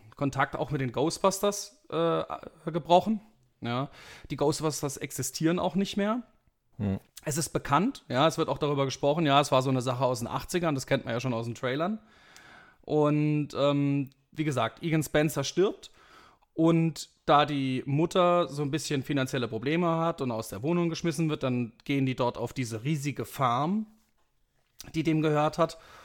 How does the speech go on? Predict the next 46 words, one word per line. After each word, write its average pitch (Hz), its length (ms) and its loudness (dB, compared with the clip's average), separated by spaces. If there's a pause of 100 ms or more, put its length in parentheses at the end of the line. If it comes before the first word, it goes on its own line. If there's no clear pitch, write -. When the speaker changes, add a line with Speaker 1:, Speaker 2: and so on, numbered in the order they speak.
(300)
Speaker 1:
ähm, 135 680 4
und 143 240 0
wollt-, 139 340 4
eigentlich 147 300 2
ist 170 160 -2
der 139 80 4
Sinn 143 220 2
dahinter, 151 340 2
nur 143 220 2
kurz 151 260 -2
zu - 80 -4
sagen, 131 400 2
okay, 147 400 0
wir 131 140 -2
verkaufen 175 580 2
das, 185 300 4
ja, 135 240 4
und 135 280 0
mit 131 120 0
dem 135 200 2
Geld 131 280 2
bescha-, 127 400 2
bezahlen 131 340 4
wir 123 80 2
unsere 113 260 -2
Ku-, - 180 -8
Sch-, 123 220 -6 (100)
äh, 110 60 0
Schulden, 190 460 6 (340)
was 143 140 4
er 135 80 2
uns 131 140 2
hinterlassen 131 560 2
hat, 151 200 2 (280)
und 117 160 -4
Feierabend, 98 640 0
ja. 107 240 -2 (260)
Und, 123 500 2
ähm, 120 600 2 (100)
aber 120 160 0
die 127 160 0 (260)
finanziellen 156 480 6
Probleme 143 360 4
sind 131 160 2
so 139 240 0
stark 123 640 4